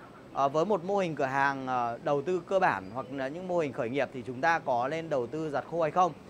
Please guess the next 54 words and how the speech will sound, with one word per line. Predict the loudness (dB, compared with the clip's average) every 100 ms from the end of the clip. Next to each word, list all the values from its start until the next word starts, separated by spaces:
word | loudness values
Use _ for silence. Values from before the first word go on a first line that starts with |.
| -18 -18 -2
Thì | 0
thực | 0 2
sự | 2 2 -2
nếu | 2 4
mà | 6
để | 6 6
mà | 4
trả | 4 4
lời | 6 6
được | 4
cái | 2
câu | 4 6
hỏi | 6 4
này | 2 0 -2 -6
thì | -6
mình | -6
chia | -2
sẻ | -2
với | 0
mọi | -2 0
người, | 2 2 -2 -16 -18 -8
chúng | 2
ta | 4 4
cần | 4 2
phải | -2
có | -2 -2
sự | -2 -8 -2
đánh | 0 0 -4 0
giá | 2 4 2 0 -2
trực | -6 0
tiếp | 2 2 2
về | 2 4 2 -2
thị | -6 -4
trường | 2 2 2 0
dân | 0 0
cư | 0 0 0
khu | 0
vực. | 2 2 2 -16 -18 -18 0
Ờ, | 4 6
rồi | 6 4
liên | 4 6
quan | 6
đến | 4 0
cái | 2 4
gói | 6 6 4 4
tài | 4 4
chính, | 0 -2 0
cái | -2
nhu | 0 0
cầu | 4 6 6 4
chúng | -2 -2
ta | -2
kinh | -2 4
doanh. | 4